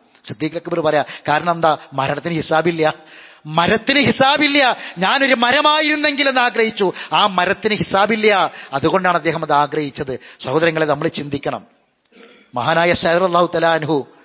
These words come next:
മരിക്കാൻ കിടക്കുക, ഒരു ഈത്തപ്പന ഓലയിൽ കിടക്കുക, അവസാന സമയാണ്, മരണത്തിന്റെ സമയ. നമ്മളൊക്കെ പ്രതീക്ഷിക്കേണ്ട ഒരു സമയ സഹോദരങ്ങളെ.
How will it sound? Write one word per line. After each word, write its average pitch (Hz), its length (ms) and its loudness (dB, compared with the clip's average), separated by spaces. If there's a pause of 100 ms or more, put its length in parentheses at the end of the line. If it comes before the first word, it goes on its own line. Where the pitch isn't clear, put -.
(220)
മരിക്കാൻ 139 380 -4
കിടക്കുക, 151 320 -2 (200)
ഒരു 147 120 0
ഈത്തപ്പന 175 500 0
ഓലയിൽ 170 440 4
കിടക്കുക, 156 500 2 (360)
അവസാന 151 400 0
സമയാണ്, 160 600 0 (280)
മരണത്തിന്റെ 160 520 -6
സമയ. 143 420 0 (260)
നമ്മളൊക്കെ 156 440 -2
പ്രതീക്ഷിക്കേണ്ട 175 680 -2
ഒരു 160 80 -2
സമയ 151 360 -2
സഹോദരങ്ങളെ. 131 540 -6